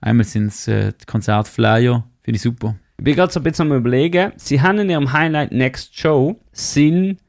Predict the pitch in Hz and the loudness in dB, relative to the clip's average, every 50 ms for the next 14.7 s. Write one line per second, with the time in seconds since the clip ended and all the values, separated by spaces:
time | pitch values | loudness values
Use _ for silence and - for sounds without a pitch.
0 | _ _ _ _ _ _ _ - 113 113 101 - 104 - - 110 98 117 113 123 | _ _ _ _ _ _ _ 0 0 0 0 -2 -8 -8 -6 -4 -2 0 0 0
1 | 131 - - - - 113 - - - 127 117 113 110 107 - - - 107 104 101 | 0 0 -2 0 0 -2 -4 -4 -2 -2 0 0 0 -2 -2 0 0 2 2 2
2 | 101 - - - - - - - - - - 101 - 101 98 113 165 240 294 - | 0 -2 -6 -14 -20 -20 -20 -18 -14 -10 -10 -8 -4 -2 0 2 2 2 0 -2
3 | - - - - - 110 - 120 113 - - 123 107 - 120 113 113 107 107 110 | -6 -18 -10 -6 -6 -4 -2 -2 -2 0 0 0 2 2 2 2 4 4 4 4
4 | 101 98 98 104 107 120 123 131 123 117 - 123 120 117 - - - - 110 104 | 2 2 2 2 2 2 2 0 0 0 0 0 0 0 -2 -4 -4 -2 0 0
5 | 104 101 98 101 113 120 - - 110 107 107 104 - 156 165 156 147 143 143 139 | 0 0 0 -2 -2 -4 -4 -4 -2 -2 -2 0 0 2 2 4 4 4 4 4
6 | 120 101 131 135 139 156 135 180 190 190 202 190 - - - 135 127 - 135 147 | 4 2 2 2 2 2 2 2 4 4 2 0 -2 -6 -4 -4 0 2 2 4
7 | 165 185 202 202 - 175 165 185 202 - - 170 151 156 151 170 165 - - 147 | 4 4 2 2 0 0 0 0 0 -2 -2 -2 -2 0 0 -2 -2 0 0 0
8 | 135 139 151 - - - 131 131 151 - - - - - 180 175 165 - - 165 | 2 2 0 0 0 0 0 0 0 -2 -2 -4 -2 0 2 2 2 2 0 -2
9 | 147 131 - - 160 170 175 190 185 - - 123 113 - - 151 147 151 151 139 | -2 -2 0 2 2 4 4 4 2 0 -2 -6 -6 -2 2 2 2 2 2 0
10 | - - - 147 160 - - 165 - - 147 143 151 139 - - - - 127 123 | -2 0 2 2 2 0 -2 -6 -2 0 2 2 2 0 -2 -6 -4 -2 0 0
11 | 117 - - - - - 117 110 110 107 92 135 151 160 139 160 165 - - - | 0 -2 -6 -10 -4 -2 0 0 0 2 2 2 2 2 2 2 0 -2 -2 -2
12 | 127 131 131 - - 127 139 147 - - - - 127 143 135 - 139 131 131 139 | -2 -2 -2 -2 -4 -4 -2 -4 -6 -6 -6 -4 -2 -2 -2 0 0 0 0 0
13 | 127 131 139 143 151 151 - - - _ - 120 123 123 120 113 110 - - - | -2 -2 -2 0 -2 -2 -6 -10 -20 _ -6 -2 -2 0 0 0 -2 -2 0 0
14 | 127 127 127 - - - 110 101 98 - - - - - | 0 0 0 -2 -4 -4 -2 -2 -4 -6 -8 -12 -12 -18